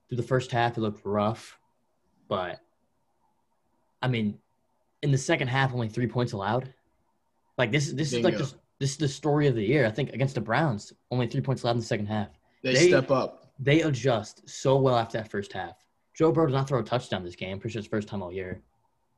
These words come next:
Speaker 2: Yeah.
Speaker 1: So, I mean, uh, A J Green finally stepped up. I mean, he was looking rough earlier. He had a good game, eight catches, ninety-six yards.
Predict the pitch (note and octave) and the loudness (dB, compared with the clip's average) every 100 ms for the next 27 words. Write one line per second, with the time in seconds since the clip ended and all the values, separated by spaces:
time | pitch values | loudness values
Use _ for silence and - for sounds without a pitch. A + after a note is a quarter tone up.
0 | _ _ - - _ _ - F#2+ F2+ F2 | _ _ -20 -20 _ _ -10 -8 -8 -14
1 | _ - A2+ G#2+ G#2+ - - _ _ - | _ -12 -8 -6 -8 -12 -16 _ _ -20
2 | _ _ _ C3 C3+ C3 A#2 A#2+ A#2 A2+ | _ _ _ 0 2 2 2 -2 0 -2
3 | A2+ - A2 - G#2+ G#2 - G#2 G2 G#2 | -2 0 -2 2 0 0 -6 -6 -4 -4
4 | G2+ F#2+ F#2+ F#2+ F#2+ F2+ F2 F2+ G2 F#2 | -4 -6 -8 -8 -10 -8 -10 -12 -12 -10
5 | F2+ F2 F2 F2+ F2+ F#2 - F#2+ - F#2 | -10 -12 -12 -10 -10 -10 -10 -12 -10 -12
6 | F#2+ A2 - F#2 F2+ - | -12 -16 -12 -10 -10 -14